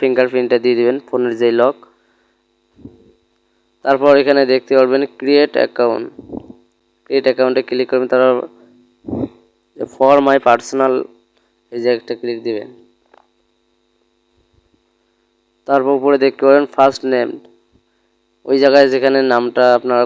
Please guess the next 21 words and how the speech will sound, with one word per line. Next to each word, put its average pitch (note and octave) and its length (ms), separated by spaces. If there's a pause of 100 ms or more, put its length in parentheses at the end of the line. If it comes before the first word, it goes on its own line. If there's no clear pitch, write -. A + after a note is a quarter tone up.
কপি C3 240
করেছেন, C3+ 340 (840)
এখানে C#3 280 (100)
ওই C3+ 60 (100)
নামটা B2 320 (440)
আপনাদের B2 360 (140)
পেস্ট B2+ 300
করে B2+ 200
দিতে A#2+ 240
হবে। A2 200 (580)
তো - 120
আমি B2+ 100 (100)
পেস্ট C3 200 (100)
করে C3 200
দিলাম। B2 240 (1300)
পেস্ট C3 260
করে C3+ 160
দেওয়ার B2 180
পর C3 80 (100)
নেক্সটে - 360
ক্লিক B2 200